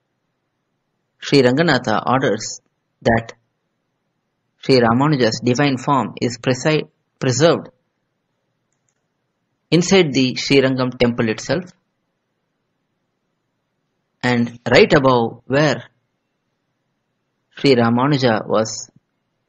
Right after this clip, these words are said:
laid to rest, a beautiful deity was prepared, and that is called as Tanana Tirumeni.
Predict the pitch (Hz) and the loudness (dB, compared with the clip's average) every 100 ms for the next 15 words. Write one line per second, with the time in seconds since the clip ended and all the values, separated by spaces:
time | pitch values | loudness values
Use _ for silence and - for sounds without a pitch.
0 | _ _ _ 117 135 139 113 135 160 - | _ _ _ 2 2 2 -2 -2 -2 -4
1 | - - _ _ _ _ _ _ _ _ | -8 -12 _ _ _ _ _ _ _ _
2 | _ _ _ _ _ _ _ _ _ _ | _ _ _ _ _ _ _ _ _ _
3 | _ _ _ _ 127 120 151 139 143 120 | _ _ _ _ -2 2 2 2 0 2
4 | 127 131 120 113 - 113 117 - - 113 | 0 -2 -6 -8 -4 -4 -4 -8 -8 -4
5 | 120 170 - _ _ _ _ _ _ _ | -4 -4 -8 _ _ _ _ _ _ _
6 | _ _ - 113 110 117 127 - 120 117 | _ _ -8 -6 -4 -4 -6 -4 -2 0
7 | 113 117 110 113 113 113 110 113 104 107 | -4 -4 -2 -2 -2 -4 -6 -8 -8 -10
8 | 110 | -14